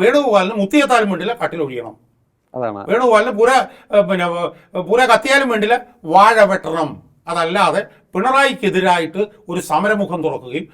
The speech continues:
Speaker 1: കോൺഗ്രസിനെ ഒരു സമരസംഘടനയാക്കി മാറ്റുകയും പിണറായി വിജയൻ ഒരു മൂലയ്ക്ക് ഇരുത്തുകയും ചെയ്യുകയല്ല വേണുഗോപാലിൻ്റെ ലക്ഷ്യം എന്നുള്ളത് ഞാൻ ഒരു കാര്യം കൂടെ പറഞ്ഞ് അവസാനിപ്പിച്ചോളാം. വേണുഗോപാലിൻ്റെ ഒരു പത്രസമ്മേളനം ഞാൻ ഇന്നലെ കണ്ടു.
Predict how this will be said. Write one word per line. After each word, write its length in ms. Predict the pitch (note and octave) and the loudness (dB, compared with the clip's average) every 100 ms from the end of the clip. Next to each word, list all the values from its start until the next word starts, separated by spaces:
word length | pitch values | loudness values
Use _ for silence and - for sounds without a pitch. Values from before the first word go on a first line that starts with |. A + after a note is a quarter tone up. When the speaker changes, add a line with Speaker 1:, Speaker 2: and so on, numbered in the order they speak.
| _ _ | _ _
Speaker 1:
കോൺഗ്രസിനെ 440 | F#3 B3+ C4 A3+ A3+ | 0 2 0 -2 -4
ഒരു 80 | F#3+ | -2
സമരസംഘടനയാക്കി 760 | F3+ A3+ A#3 A3 F#3 E3+ D3+ D3 | -2 0 -2 -2 -2 -4 -4 -6
മാറ്റുകയും 320 | C3+ - E3 - _ - | -8 -8 -10 -12 _ -6
പിണറായി 340 | G#3 B3+ B3+ G#3+ | 0 4 4 2
വിജയൻ 180 | G3+ G3+ | 0 0
ഒരു 80 | F#3 | -2
മൂലയ്ക്ക് 280 | G3 A3 F#3 | -2 -2 -4
ഇരുത്തുകയും 320 | D#3+ F3 F3 E3 | -6 -8 -6 -6
ചെയ്യുകയല്ല 720 | E3 E3 D#3+ D3+ D#3 F3+ G3+ G#3+ A3+ - _ _ _ D3+ | -6 -4 0 0 0 0 4 6 4 2 _ _ _ 0
വേണുഗോപാലിൻ്റെ 680 | E3 D#3+ D#3 D3+ D3 D3 D3+ C#3 | 0 2 4 2 2 -2 -2 -2
ലക്ഷ്യം 260 | - E3 - _ _ - E3 | -6 -8 -8 _ _ -8 -4
എന്നുള്ളത് 580 | F#3 G3+ G3+ G3 G3 A#3 B3 - _ E3 | -2 -2 2 2 2 2 -2 -10 _ -8
ഞാൻ 100 | F3 E3+ | -6 -2
ഒരു 60 | G#3 | 0
കാര്യം 180 | G3 G3+ | 0 0
കൂടെ 100 | G3+ | -2
പറഞ്ഞ് 180 | F3+ F3 | -2 -4
അവസാനിപ്പിച്ചോളാം. 520 | D#3 D3 B2+ A#2+ G#2+ - _ _ _ _ - | -4 -4 -6 -10 -10 -16 _ _ _ _ -4
വേണുഗോപാലിൻ്റെ 680 | F3+ A#3+ B3 G3+ F3+ D#3 D#3+ D#3 | 2 2 4 0 2 -2 -2 -4
ഒരു 80 | F#3 | -4
പത്രസമ്മേളനം 500 | E3 E3 D3+ D3 D3 C3 | -8 -6 -4 -4 -6 -8
ഞാൻ 80 | B2+ | -12
ഇന്നലെ 160 | B2 A2+ | -14 -16
കണ്ടു. 160 | G2+ | -20